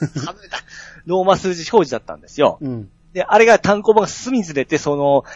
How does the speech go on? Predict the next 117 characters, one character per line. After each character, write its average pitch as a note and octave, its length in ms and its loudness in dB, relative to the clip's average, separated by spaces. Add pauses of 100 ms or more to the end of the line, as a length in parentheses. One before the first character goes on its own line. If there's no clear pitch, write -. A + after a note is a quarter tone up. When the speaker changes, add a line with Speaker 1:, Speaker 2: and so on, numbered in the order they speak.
(200)
Speaker 1:
え A#2+ 400 2
ー、 - 20 -16
ブ E3 180 4
イ F3+ 80 -2
テ - 140 -2
ィ F#3+ 80 6
ー G3 120 8
ア G3 60 8
ー - 20 6
ル E3 280 4
何 E3 320 2
々 F3 160 2
何 F3+ 180 2
々 D3 120 2
と A#2+ 80 -4
か G#2 120 -2
出 B2 120 0
て C3 80 -8
く F3 100 0
る C#3 60 4
ん G#2 40 0
で E2 80 -6
す - 100 2
よ。 G#2 260 4
Speaker 2:
う C#3 60 -12
ん。 A2+ 300 -12 (180)
Speaker 1:
あ G3+ 120 2
れ A3 140 8
の G#3+ 140 4
数 G3 240 2
字 A3+ 80 0
が F3+ 60 6
も C3 100 2
う - 20 -4
む B2+ 160 -4
ち - 120 0
ゃ E3+ 60 6
く - 100 -14
ち - 100 0
ゃ G#3+ 60 6
な G#3 100 6
数 G3+ 240 4
で、 A2 260 -4
な A#2+ 140 -8
ん E3 60 -2
や A#3 100 4
ろ E3+ 140 4
う B2 40 0
っ - 20 -20
て - 120 -6
思 A2 160 -8
っ - 20 -18
て、 G#2+ 140 -10
ち C3 40 -14
っ - 40 -20 (260)
ち F#3+ 60 0
ゃ D#3+ 40 6
い - 20 -8
頃 A2+ 100 -4
見 B2+ 80 -4
て A2+ 100 -14
た F2 100 -4
ん - 20 -10
で D2+ 60 -12
す - 100 -18
よ。 - 180 -18
Speaker 2:
う C3 80 -8
ん。 A2 340 -10 (440)
Speaker 1:
で、 G#3+ 100 4
大 G#3 120 6
人 B3 120 8
に A3+ 60 4
な B3 60 6
っ - 40 4
て、 G3 60 -2
あ、 D#3+ 200 8
あ D#3+ 60 6
れ F3 60 0
数 F#3+ 240 -6
字 B3 100 -6
の A#3+ 60 2
こ G3+ 80 -8
と G3+ 80 -6
な F#3+ 80 2
ん F#3 60 4
や G#3 80 8
っ G#3 40 2
て F#3+ 80 2
思 C#3 140 0
っ A#2 40 -2
て E2+ 140 -10
で E2 80 -16
す C3 140 -8
ね。 D#3 260 2
Speaker 2:
う C3 80 -8
ん。 A2 320 -12
Speaker 1:
わ C#3 120 0
か D#3 160 0
り D3 40 2
づ D3 100 -2
ら D3+ 120 6
い - 20 2
な C#3 140 4
思 A2+ 180 -2
う、 - 80 -14 (440)
と F3+ 120 6
思 A#2+ 160 0
い A#2 60 -6
返 A#2 160 0
し - 20 -12
た F2+ 80 -8
ん E2+ 60 -18
で E2 60 -20
す - 80 -20
け E2+ 40 -16
ど E2+ 80 -10
も。 F#2+ 220 -6